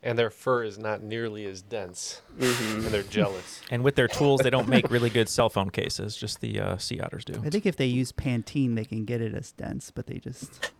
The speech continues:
Speaker 4: they don't, so.
Speaker 1: They refuse.
Speaker 2: All right, round one, question eight. Your category is L G B T firsts. Sarah McBride is a remarkable woman. She was the first openly trans person to speak at a major party convention,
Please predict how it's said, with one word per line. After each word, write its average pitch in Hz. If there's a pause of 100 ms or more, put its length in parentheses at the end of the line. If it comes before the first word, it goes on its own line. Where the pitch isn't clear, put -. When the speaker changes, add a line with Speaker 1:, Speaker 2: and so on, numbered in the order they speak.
(500)
Speaker 4:
they 120
don't, - (360)
so. - (300)
Speaker 1:
They -
refuse. - (1400)
Speaker 2:
All 131
right, 131 (220)
round 151
one, 156
question 151
eight. 170
Your 120
category 151
is 160
L 233
G 220
B 160
T 139
firsts. - (560)
Sarah 254
McBride 139
is 131
a 123
remarkable 139
woman. 117 (200)
She -
was 131
the 135
first 160
openly 151
trans 156
person 147
to 135
speak 131
at 123
a 120
major 117
party 220
convention, 156